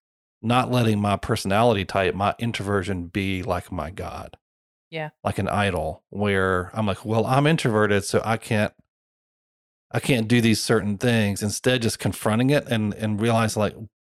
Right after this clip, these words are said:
Speaker 1: I'm actually called to do this. I'm called to draw things out of people as part of what I'm called to do is what a pastor does, among other things. And so I can't actually, like, to just bow down to my introverted tendencies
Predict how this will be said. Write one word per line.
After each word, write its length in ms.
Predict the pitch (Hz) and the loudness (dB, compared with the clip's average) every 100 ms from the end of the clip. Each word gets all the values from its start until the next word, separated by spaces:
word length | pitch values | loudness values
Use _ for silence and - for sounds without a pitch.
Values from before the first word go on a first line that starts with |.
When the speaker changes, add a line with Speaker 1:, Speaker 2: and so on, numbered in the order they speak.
| _ - | _ -2
Speaker 1:
I'm 180 | 113 | 2
actually 280 | 123 139 113 | 2 2 -2
called 560 | - - 104 104 117 120 | -4 -2 2 4 4 2
to 80 | 127 | -6
do 240 | 113 127 | 0 2
this. 320 | 127 123 113 - | 4 2 0 -8
I'm 140 | 101 | -10
called 480 | - 107 104 107 110 | -4 2 4 4 2
to 80 | 95 | -10
draw 400 | - 101 101 98 | -2 2 4 2
things 320 | 107 104 - | -2 -4 -4
out 200 | 92 92 | -6 -6
of 120 | 95 | -4
people 440 | 110 - 101 95 90 | -6 -4 -2 -2 -4
as 80 | |
part 240 | - - 92 | -10 -6 -2
of 60 | |
what 120 | 90 87 | -2 -4
I'm 100 | 92 | -8
called 400 | - 92 90 87 | -4 -2 -2 -4
to 60 | |
do 60 | 92 | -6
is 100 | 87 | -4
what 80 | 87 | -6
a 40 | |
pastor 420 | 92 - 90 - 92 | -6 -4 -6 -6 -4
does, 460 | 98 110 107 - | 0 2 0 -4
among 260 | 95 98 95 | -6 -4 -2
other 180 | 95 101 | -2 -4
things. 400 | - 110 107 - _ _ _ _ _ _ _ _ _ _ _ - | -4 -6 -8 -12 _ _ _ _ _ _ _ _ _ _ _ -4
And 160 | 113 | -2
so 380 | 98 120 113 107 107 | 0 6 6 6 4
I 80 | |
can't 460 | 104 - 139 120 107 - | -2 -2 2 2 2 -2
actually, 440 | 110 107 - - | -4 -4 -4 -2
like, 220 | 107 101 | -2 -4
to 200 | - 101 95 | -8 -10 -2
just 280 | 131 98 104 - _ _ _ _ _ _ - | -2 -2 -6 -20 _ _ _ _ _ _ -2
bow 300 | 107 113 117 | 2 4 4
down 360 | 104 107 110 98 | 2 2 0 0
to 120 | 113 | 0
my 320 | 98 92 85 - | 2 2 0 -2
introverted 680 | 113 - 104 101 92 90 - | -4 -2 -2 0 -2 -4 -4
tendencies 880 | - 120 107 - 98 92 90 - | -2 0 -2 -2 -4 -4 -6 -8